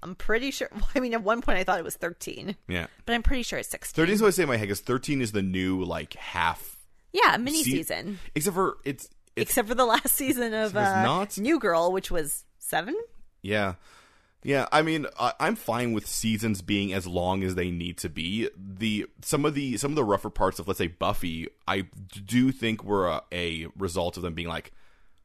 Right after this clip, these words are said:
Speaker 2: "Well, we gotta do a twenty-two episode season."
Speaker 1: And, like, if most shows could have nineteen, nineteen's great.
Speaker 2: Yeah. If there's anything I've seen from the shows that do have smaller, uh, seasons, they are, they feel a lot more cohesive.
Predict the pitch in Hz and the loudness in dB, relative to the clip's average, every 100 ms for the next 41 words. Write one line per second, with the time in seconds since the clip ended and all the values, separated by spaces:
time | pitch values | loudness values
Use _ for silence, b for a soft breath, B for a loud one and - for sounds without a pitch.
0 | - 90 95 107 104 98 - 92 87 85 | -10 -2 4 6 6 2 2 0 0 -2
1 | 82 76 78 - 53 53 71 - b b | -2 -6 -6 -8 -8 -10 -12 -14 b b
2 | b b - 262 285 294 285 269 233 220 | b b -8 -4 -4 -4 -6 -4 -2 0
3 | 277 - 302 311 - 285 285 285 269 277 | 0 0 0 -2 -4 -6 -8 -6 -8 -8
4 | - 320 359 285 220 165 - 262 262 - | -8 -6 -6 -6 -6 -6 -8 -8 -8 -8
5 | - - - - - - 196 - B B | -8 -8 -12 -16 -12 -6 -6 -6 B B
6 | 156 165 170 202 165 151 185 120 95 - | 2 4 2 2 0 -4 -4 -2 -2 0
7 | 113 101 98 92 98 107 101 92 - - | 0 2 0 0 -2 0 -2 -2 -4 -2
8 | 90 90 90 87 82 b b b b b | 0 0 0 -2 -4 b b b b b
9 | 85 85 - 113 98 85 82 101 92 90 | -2 0 0 0 -2 -4 0 2 2 0
10 | 87 - - 92 90 87 90 90 - - | -4 -8 -4 -2 -2 -4 -6 -6 -8 -2
11 | 123 113 110 101 92 98 90 98 90 101 | 0 2 2 2 0 -2 -2 -6 -6 -8
12 | 113 160 165 175 | -4 -4 -4 -8